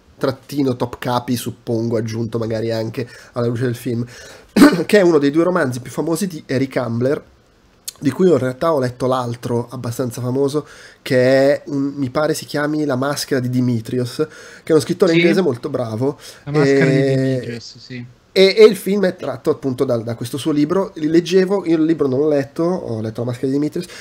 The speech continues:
Speaker 1: eh, e il libro è raccontato dal punto di vista del personaggio di Peter Ustinov. E quindi ha questa cosa che all'inizio lui, cioè praticamente è come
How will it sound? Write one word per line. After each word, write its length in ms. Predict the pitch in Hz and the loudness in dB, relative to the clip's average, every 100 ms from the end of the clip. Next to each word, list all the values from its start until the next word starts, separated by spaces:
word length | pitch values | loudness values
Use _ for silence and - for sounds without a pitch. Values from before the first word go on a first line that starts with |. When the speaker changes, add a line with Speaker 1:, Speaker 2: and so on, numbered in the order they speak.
| - - - | -18 -18 -4
Speaker 1:
eh, 320 | 151 139 139 | 0 2 2
e 220 | 160 160 - | 4 4 4
il 120 | 175 | 0
libro 640 | 190 208 135 135 160 185 - | 2 2 2 2 2 0 0
è 360 | 165 151 123 135 | 4 4 4 0
raccontato 840 | 143 147 - 185 185 180 131 120 | -4 -4 -2 -2 0 -2 -2 -2
dal 160 | 135 135 | -2 0
punto 260 | 175 160 | -2 0
di 80 | 160 | -2
vista 220 | 175 180 | -2 -2
del 100 | 185 | -2
personaggio 440 | 170 143 139 143 160 | -2 -4 -2 -2 0
di 80 | 147 | -2
Peter 260 | 135 143 | -2 -2
Ustinov. 720 | 120 120 - 127 120 117 127 127 _ - - - - - | -2 -4 -6 -4 -2 -2 -4 -8 _ -20 -20 -20 -20 -2
E 100 | 156 | 0
quindi 420 | 214 214 147 160 | 4 2 4 2
ha 160 | 165 123 | 2 0
questa 320 | 143 - 185 | -2 -2 -2
cosa 440 | 185 131 120 147 | 2 2 2 0
che 120 | - | 2
all'inizio 580 | 151 160 185 139 - 151 | 2 4 2 2 0 -2
lui, 520 | 151 165 131 143 170 165 | 0 0 0 0 -2 0
cioè 200 | 170 147 | 4 4
praticamente 640 | - 151 165 190 190 185 | 4 0 2 2 2 0
è 40 | 180 | 0
come 320 | 147 139 139 | 2 2 2